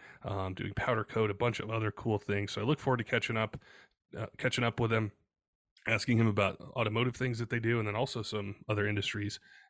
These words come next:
they've expanded into as well. But before we get to it, want to remind you, our friends over at Kershaw Knives have a twenty percent off site-wide code for you. If you use code twenty-three diesel twenty at kershaw dot K A I U S A dot com, it's a great way to save some money on some really cool gear.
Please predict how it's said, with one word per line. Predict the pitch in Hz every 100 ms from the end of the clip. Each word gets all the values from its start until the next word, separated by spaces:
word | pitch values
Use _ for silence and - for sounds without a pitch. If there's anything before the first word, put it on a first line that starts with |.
| -
they've | 101 95
expanded | 104 - - 98 98
into | 95 92 - 101
as | -
well. | 104 98
But | 95
before | - - 135
we | 131
get | 123
to | 135
it, | 113
want | 120
to | 120
remind | 117 117 113
you, | 110
our | 107
friends | - 120 120
over | 117 107
at |
Kershaw | - 117 110 107
Knives | 104 107 113 - - - - -
have | 110 107
a | 113
twenty | 107 - 143
percent | - 123 - 120
off | 110
site-wide | - 110 107 107
code | - 120
for | 113 123
you. |
If | 139 _ - - -
you |
use | 117 -
code | 117 104
twenty-three | - 127 123 117 120 120
diesel | 117 117 -
twenty | 104 117 117 143 -
at | 101 98
kershaw | - 104 - 104
dot | 101 101 -
K | 104 101 98 101
A |
I | 101
U | 101 104
S | 101 -
A | 104
dot | 98
com, | - 107 104
it's | 98
a | -
great | 127
way | 123
to | 113
save | 123 117
some | -
money | 113 113
on | 107
some | -
really | 110 113
cool | - 110
gear. | 104 110 110